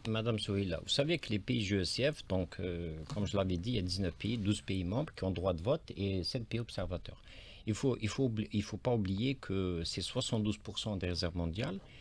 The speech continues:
c'est quarante-quatre pour cent de la production mondiale commercialisée, c'est cinquante-six pour cent du réseau de pipeline dans le monde et c'est cinquante-deux pour cent des exportations de G N R à travers le monde. Ça veut dire quoi ? Si je prends l'exemple de l'Algérie,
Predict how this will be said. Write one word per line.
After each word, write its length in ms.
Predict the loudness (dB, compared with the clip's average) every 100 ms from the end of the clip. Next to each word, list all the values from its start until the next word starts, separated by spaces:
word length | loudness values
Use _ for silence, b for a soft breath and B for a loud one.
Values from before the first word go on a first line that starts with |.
| B
c'est 180 | -2 -2
quarante-quatre 520 | 2 2 2 0 -2
pour 200 | 0 -2
cent 180 | 0 2
de 60 | 4
la 100 | 2
production 520 | 2 -2 0 -2 0
mondiale 400 | 0 0 -2 -4
commercialisée, 880 | -2 -2 -2 -2 -2 -2 -2 -4 -6 b b b b
c'est 160 | -2 0
cinquante-six 640 | 4 2 2 0 2 0
pour 200 | 0 -2
cent 200 | 0 0
du 160 | 2 2
réseau 340 | 4 2 2
de 100 | 0
pipeline 500 | 0 0 0 0 2
dans 140 | 0 -2
le 100 | 0
monde 280 | 0 0 -2
et 60 | -4
c'est 140 | -2
cinquante-deux 460 | -2 -2 0 0 0
pour 180 | -4 -4
cent 160 | -2
des 200 | -2 -2
exportations 680 | -4 -6 -8 -4 -4 -2 -2
de 60 |
G 80 | 0
N 100 | 0
R 80 | 0
à 40 |
travers 340 | -2 -2 0 0
le 100 | 0
monde. 200 | -2 -6 -12 B B
Ça 120 | 0
veut 100 | 2
dire 200 | 4 0
quoi ? 200 | 0 -4 -4 B B B B
Si 220 | -2 2
je 80 | 2
prends 220 | 2 0
l'exemple 320 | 0 2 2
de 80 | 2
l'Algérie, 460 | -2 -2 -2 -4